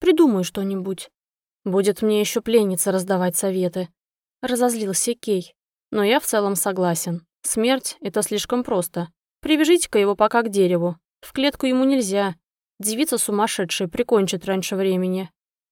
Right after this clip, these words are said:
Натель потащил Реуса к дереву.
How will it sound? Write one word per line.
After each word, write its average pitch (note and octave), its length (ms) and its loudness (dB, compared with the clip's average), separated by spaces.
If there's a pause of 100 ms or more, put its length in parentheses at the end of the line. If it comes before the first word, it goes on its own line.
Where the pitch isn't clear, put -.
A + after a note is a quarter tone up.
(340)
Натель C#4+ 380 2
потащил C#4 560 2
Реуса A3+ 440 0
к G#3 80 -8
дереву. F3+ 500 -2